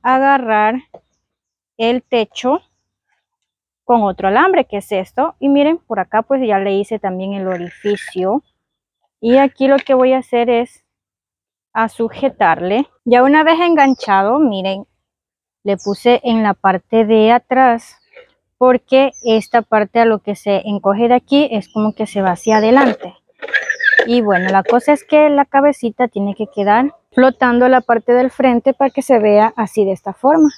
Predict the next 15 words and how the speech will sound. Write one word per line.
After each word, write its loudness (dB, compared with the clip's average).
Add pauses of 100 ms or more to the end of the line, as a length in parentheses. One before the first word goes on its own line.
(120)
A 2
esta 2
también 0
le 0
voy 2
a 4
dar 2 (360)
unos 0
puntitos -4
blancos 0 (800)
y 2
a 2
marcarle 0
la 2
puertita. -4